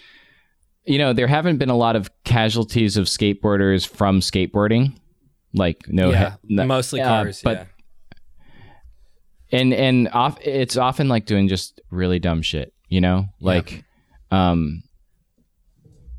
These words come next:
Speaker 1: and it, it is an extension of that kind of, like, youthful freedom and that sort of frenetic chaos that we have to sort of embrace and live within as skateboarders. But
Speaker 2: Yeah.
Speaker 1: it's also, yeah, I, it's like, how many other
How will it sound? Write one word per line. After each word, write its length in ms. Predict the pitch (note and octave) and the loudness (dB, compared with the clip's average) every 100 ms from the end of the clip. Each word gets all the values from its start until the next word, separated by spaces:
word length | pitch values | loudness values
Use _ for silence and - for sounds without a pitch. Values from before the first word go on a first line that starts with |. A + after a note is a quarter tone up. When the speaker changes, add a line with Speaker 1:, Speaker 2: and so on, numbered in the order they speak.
| - | -8
Speaker 1:
and 120 | A2+ G#2+ | 0 0
it, 200 | G2+ G#2+ | 0 0
it 140 | G#2+ | 2
is 180 | A#2 A#2 | 2 2
an 80 | A2+ | 2
extension 540 | G2+ - G2+ G2 G2 | 2 0 0 2 2
of 160 | F2+ E2+ | 2 2
that 220 | F2 - | -2 -2
kind 220 | G2 F#2 | 0 2
of, 120 | E2+ | 2
like, 220 | F2 E2 | 0 -2
youthful 420 | F#2 F#2 - F#2+ F2 | 0 -2 -2 -2 -2
freedom 440 | - F#2 F2+ F2 | 0 2 2 2
and 100 | E2+ | 2
that 160 | D#2+ A1 - | 0 -4 -12
sort 220 | - F2+ | -4 -4
of 100 | D#2+ | -2
frenetic 460 | F#2+ F2 F2 E2 - | 0 2 2 0 -2
chaos 540 | F#2+ F2+ E2+ E2 - | 0 2 2 0 -2
that 180 | E2 - | -2 0
we 220 | E2+ E2 | 2 2
have 220 | F2 E2+ | 2 0
to 220 | - E2 D2+ | 0 -2 0
sort 220 | F#2 E2 | -2 -2
of 100 | E2 | 0
embrace 460 | E2 D#2+ D#2+ E2 F2 | 0 0 0 0 -2
and 120 | D#2+ | 0
live 180 | E2 D#2 | 0 0
within 480 | D#2+ E2+ D#2+ E2 - _ _ - | -2 0 2 2 0 _ _ -4
as 220 | F2 F2+ | -2 -2
skateboarders. 540 | - D2+ - C#2+ C#2+ - | -2 -2 0 -2 -2 -2
But 260 | E2+ D2 - - _ _ - | -4 -4 -6 -20 _ _ -6
Speaker 2:
Yeah. 120 | F#2 | -4
Speaker 1:
it's 120 | F#2 | 0
also, 460 | F2 F2 F#2+ E2 E2 - - - - - _ _ _ - | 0 0 0 0 -4 -14 -20 -20 -20 -20 _ _ _ -4
yeah, 320 | G2+ G#2 D#2 C#2 | 0 2 2 0
I, 40 | |
it's 400 | D#2+ B1+ G2+ F2+ | -6 -6 -8 -2
like, 180 | G#2+ F2+ - | -2 -2 -6
how 160 | - G#2+ | -6 -2
many 240 | B2+ B2+ | 0 2
other 220 | G#2 A2 | 2 0